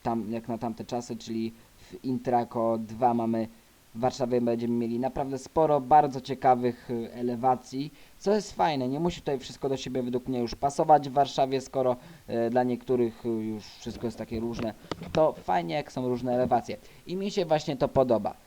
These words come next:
że mennica Legacy Tower będzie pre-, prezentowała inną elewację. Mam nadzieję tylko, że ona wyjdzie przynajmniej tak, jak jest na, tak, jak jest na tych, e, wizualizacjach. Te panele są w sumie ciekawie ułożone. Naprawdę dla mnie jest to, szczerze mówiąc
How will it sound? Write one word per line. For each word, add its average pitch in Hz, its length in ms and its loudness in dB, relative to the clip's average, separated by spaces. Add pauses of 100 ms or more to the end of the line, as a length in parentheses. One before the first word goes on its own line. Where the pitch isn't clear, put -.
(120)
że 120 180 -2
mennica 165 400 2
Legacy 135 320 4
Tower 156 220 4
będzie 143 200 -4
pre-, 135 440 -6
prezentowała 139 640 0
inną 147 380 0
elewację. 110 380 -4
Mam 170 100 2
nadzieję 165 260 -2
tylko, 165 260 0 (220)
że 139 160 -2
ona 165 220 -2
wyjdzie 151 320 0
przynajmniej 123 320 -4
tak, 127 140 -4
jak 131 140 -6
jest 120 160 -6
na, 120 200 0 (300)
tak, 131 140 -6
jak 123 140 -6
jest 120 120 -4
na 127 80 -4
tych, 120 220 -6 (320)
e, 110 280 0
wizualizacjach. 120 640 0 (260)
Te 143 100 0
panele 147 420 4
są 135 160 -4
w 127 40 -12
sumie 147 220 -8
ciekawie 120 500 -2
ułożone. 123 480 0
Naprawdę 113 460 -2
dla 113 180 -4
mnie 110 180 -2
jest 104 260 -8
to, 107 160 -2
szczerze 104 380 -8
mówiąc 101 600 -8